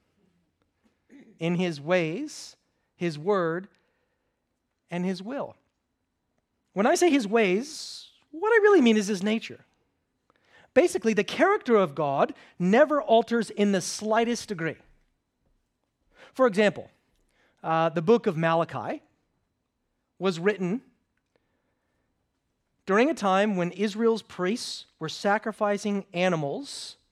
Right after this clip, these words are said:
You're like, "Okay, well, Israel's priests, isn't that their job? Don't they, don't Israel's priests in the nation of Israel, don't they sacrifice animals?" That's what they do. Yeah, but not handicapped, lame, gimpy ones. They're supposed to give the best. But instead, they're giving the,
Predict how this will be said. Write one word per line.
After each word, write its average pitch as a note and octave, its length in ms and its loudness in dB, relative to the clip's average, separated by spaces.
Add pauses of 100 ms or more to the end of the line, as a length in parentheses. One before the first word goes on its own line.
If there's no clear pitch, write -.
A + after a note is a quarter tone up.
(760)
You're E3+ 100 -4
like, D#3+ 160 0
"Okay, G3+ 300 0
well, F3+ 240 -2
Israel's G3 320 -2
priests, F#3 360 -6
isn't F3 180 -4
that E3+ 180 -2
their D#3 100 -2
job? C3+ 400 -4
Don't F3+ 140 -4
they, F#3 100 -2
don't F3+ 320 -2
Israel's G3+ 360 -2
priests G3 260 -6
in F3 80 -4
the D#3 40 -2
nation F3+ 220 -4
of E3 40 -8
Israel, F#3 160 -6
don't D#3 180 -6
they F3 100 -6
sacrifice D3+ 500 -8
animals?" E3+ 160 -6
That's F3+ 140 -6
what F3+ 80 -6
they E3 80 -8
do. E3 240 -4 (160)
Yeah, G3+ 300 2 (200)
but E3 220 -6
not F#3+ 320 0 (120)
handicapped, F3+ 680 -4
lame, D3+ 380 -4 (220)
gimpy C4 320 -2
ones. - 500 -18 (1160)
They're D#3 80 -10
supposed G3 160 -6
to F#3 60 -10
give D#3+ 120 -6
the D#3 60 -4
best. - 500 0 (720)
But F3 100 0
instead, B3+ 260 2
they're A3 100 0
giving F3+ 300 0
the, C#3+ 220 -4